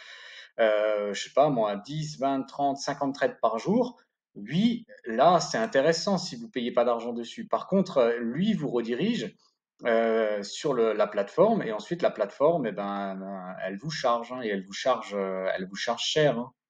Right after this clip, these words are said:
Euh, Pro Real Time, c'est pas, euh, Pro Real Time à la base, hein, c'est, euh, c'est une plateforme, c'est comme, euh, TradingView si vous voulez, hein, c'est juste pour un affichage graphique, on va dire, hein, c'est une plateforme, euh, graphique,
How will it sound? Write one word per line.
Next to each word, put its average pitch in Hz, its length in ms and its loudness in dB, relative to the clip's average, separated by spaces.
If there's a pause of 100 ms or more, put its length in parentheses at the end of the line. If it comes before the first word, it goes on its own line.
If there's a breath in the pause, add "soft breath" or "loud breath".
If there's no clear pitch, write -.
(100)
Euh, 110 280 0
Pro 143 140 4
Real 131 140 0
Time, 160 160 8
c'est 147 180 -2
pas, 123 120 6
euh, 110 180 2 (340 loud breath)
Pro 139 100 2
Real 151 120 6
Time 175 220 6
à 135 60 6
la 131 100 6
base, 147 260 8
hein, 143 100 2
c'est, 117 280 0
euh, 104 220 2 (500 loud breath)
c'est 113 640 4
une 127 120 -4
plateforme, 127 600 2
c'est - 180 -6
comme, 165 220 6
euh, 135 120 8
TradingView 143 460 0
si 180 200 -2
vous 120 80 -10
voulez, 143 240 0
hein, 139 100 2
c'est 127 160 -8
juste - 200 -12
pour 117 120 -2
un 113 80 0
affichage 120 340 -4
graphique, 113 380 0
on 139 40 -2
va 127 120 2
dire, 143 160 0
hein, 135 40 0
c'est - 140 -8
une 101 80 -8
plateforme, 117 460 -2
euh, 104 100 -2
graphique, 113 480 -2